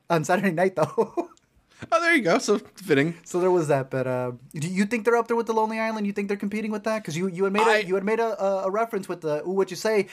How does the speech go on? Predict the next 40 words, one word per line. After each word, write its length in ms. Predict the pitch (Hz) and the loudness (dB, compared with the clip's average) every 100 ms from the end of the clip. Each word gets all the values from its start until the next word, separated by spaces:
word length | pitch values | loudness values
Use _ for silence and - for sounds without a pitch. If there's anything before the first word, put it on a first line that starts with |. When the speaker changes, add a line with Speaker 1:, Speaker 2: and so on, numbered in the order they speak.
| - - | -12 -6
Speaker 1:
and 160 | 160 | -2
I 80 | 202 | -2
think 300 | 202 233 220 | 0 -2 0
that 260 | 180 160 - | -2 -2 -8
Lonely 340 | 139 170 202 202 | -4 -2 0 0
Island 240 | 220 202 | 0 -2
was 140 | 156 | -6
always 360 | - 170 202 180 | -2 0 0 0
able 200 | 190 175 | 0 0
to 80 | 135 | -6
get, 460 | 117 185 190 131 _ _ _ _ _ - | -4 0 0 0 _ _ _ _ _ -6
like, 300 | 147 139 _ _ _ _ _ - | -4 -4 _ _ _ _ _ -8
I 100 | 180 | -2
don't 140 | 180 160 | 0 0
know, 100 | 139 | -2
another 760 | 156 156 165 190 170 190 165 160 | -4 -2 0 2 2 2 2 0
aspect 360 | 170 180 160 | -2 -2 -6
to 80 | 156 | -6
the 80 | 139 | -8
humor 300 | 135 170 160 | -4 -2 -2
that 120 | 139 | 0
wasn't 240 | 147 151 135 | 0 2 2
Speaker 2:
Yeah. 120 | 147 | 2
Speaker 1:
just 260 | 110 - - | 2 -8 -10
the 100 | 143 | -6
punchline. 440 | 165 156 - 113 - _ _ _ _ - | -2 -2 -4 -12 -16 _ _ _ _ -4
Speaker 2:
I 140 | 151 | -4
think 240 | 180 220 196 | -2 -2 -2
there's 180 | 175 | -2
a 60 | 151 | -4
reason 460 | 120 135 127 135 120 | -2 -2 0 0 -2
that 140 | 113 | -2
whenever 640 | 110 110 110 120 117 113 - | -2 -2 0 0 2 0 -2
some, 280 | - 110 107 | -6 -4 -2
like, 280 | 104 - | -2 -4
new 200 | 110 107 | -4 -4
comedy 380 | 104 107 101 101 | -4 -4 -2 -2
group 260 | 92 104 - | -2 -2 -2
comes 300 | 104 95 101 | -2 -2 2
up, 240 | 98 - | 0 -2